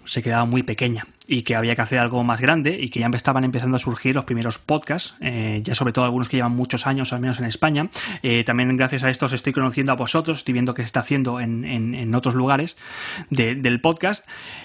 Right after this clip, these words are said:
Y entonces allí, pues, eh, lanzamos una página web, eh, simplemente manteniendo esta idea colaborativa, de espacio en común, donde todo el mundo, pues, podía caber, podía ir incluyendo sus ideas.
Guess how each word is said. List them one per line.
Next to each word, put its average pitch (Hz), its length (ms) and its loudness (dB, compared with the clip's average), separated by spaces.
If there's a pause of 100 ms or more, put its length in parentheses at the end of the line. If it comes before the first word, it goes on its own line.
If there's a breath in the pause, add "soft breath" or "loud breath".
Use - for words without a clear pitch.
Y 175 60 8
entonces 190 280 4
allí, 185 260 4
pues, 180 400 2
eh, 127 380 2
lanzamos 143 320 2
una 156 240 4
página 165 400 2
web, 196 240 2 (480)
eh, 131 220 4
simplemente 185 600 0 (240)
manteniendo 135 440 4
esta 160 180 0
idea 156 340 2
colaborativa, 143 840 2
de 143 160 -2
espacio 135 340 0
en 127 60 2
común, 240 480 2
donde 131 200 0
todo 131 100 0
el 131 60 2
mundo, 131 160 0
pues, 131 180 -2
podía 135 440 2
caber, 196 420 0
podía 131 520 2
ir 139 280 2
incluyendo 139 520 2
sus - 180 -2
ideas. 117 340 -2